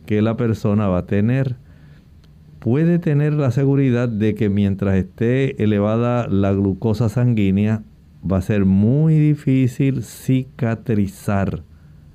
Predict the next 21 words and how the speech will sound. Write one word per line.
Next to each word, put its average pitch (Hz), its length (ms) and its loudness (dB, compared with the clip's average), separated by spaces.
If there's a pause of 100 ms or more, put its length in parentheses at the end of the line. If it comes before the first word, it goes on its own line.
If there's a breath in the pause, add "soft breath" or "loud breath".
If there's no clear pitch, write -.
(140)
Y 113 180 2
esto, 123 500 -2
eh, 98 460 0
es 104 140 -2
conocido 107 560 0
por 92 180 -2
muchas 87 300 -2
personas. 110 680 -4 (540 loud breath)
El 120 640 2
que 117 320 0
la 113 160 0
persona 120 440 0
también 139 380 0
pueda 123 320 -2
cambiar 113 440 0
los 113 240 0
carbohidratos 92 760 0
simples 101 540 0
por 127 360 -2
carbohidratos 104 800 0
complejos. 104 1080 -4